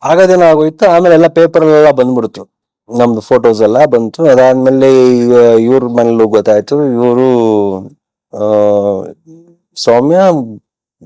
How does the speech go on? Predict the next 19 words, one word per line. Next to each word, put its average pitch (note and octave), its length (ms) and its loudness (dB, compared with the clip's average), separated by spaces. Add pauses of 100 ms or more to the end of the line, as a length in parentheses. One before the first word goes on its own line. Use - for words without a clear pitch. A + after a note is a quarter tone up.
ಒಂದೇ C#3 400 -2
ಪ್ರಶ್ನೆ - 380 -8
ಕೇಳಿದ್ G2 280 -8
ನಾನು, F#2 320 -18 (220)
"ನೀ-, G2+ 380 -14 (160)
ಆಗಿದ್ C3 240 -2
ಸತ್ಯನಾ G#2+ 440 -10
ಇಲ್ವಾ?" F#2+ 320 -14
ಅಂತ. E2 160 -20 (400)
ಅಂದ್ರೆ, D3+ 340 -14
"ಎಸ್." - 260 -16 (680)
"ಆಯ್ತು, - 320 -4
ಚೆನ್ನಾಗಿರೋ" G#2 400 -2
ಅಂದ್ಬಿಟ್ಟು F#2 260 -14
ಸುಮ್ನೆ F#2 220 -14
ಆಗ್ಬಿಟ್ಲು. E2 380 -20 (1500)
ಅದಾದ್ಮೇಲೆ E3+ 680 -2 (640)
ಪೇಪರ್ C3+ 380 0
ಎಲ್ಲ A#2 320 0